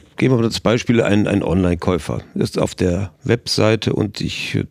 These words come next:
sehe genau, was er sucht, wo er hängen bleibt, ähm, was er vielleicht wieder aus seinem Warenkorb rausgenommen hat. Und,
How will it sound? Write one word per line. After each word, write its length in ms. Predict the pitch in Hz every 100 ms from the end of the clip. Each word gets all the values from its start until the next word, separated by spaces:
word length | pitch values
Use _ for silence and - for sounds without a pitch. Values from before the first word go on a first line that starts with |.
| _ 190 - -
sehe 360 | 73 107 147
genau, 460 | 113 95 104 123 113 - - -
was 240 | - 95 -
er 80 | 76
sucht, 640 | 87 123 123 - - - -
wo 340 | - 98 95
er 40 | 85
hängen 300 | 92 117 107
bleibt, 520 | 98 95 95 - - -
ähm, 280 | 90 87 85 - - - - - -
was 140 | 90 82
er 80 | 85
vielleicht 580 | 82 82 87 87 -
wieder 220 | - - -
aus 140 | -
seinem 340 | 80 82 78
Warenkorb 480 | 80 85 82 78 -
rausgenommen 640 | 104 113 - 101 101 92
hat. 320 | 98 92 - -
Und, 400 | 95 - -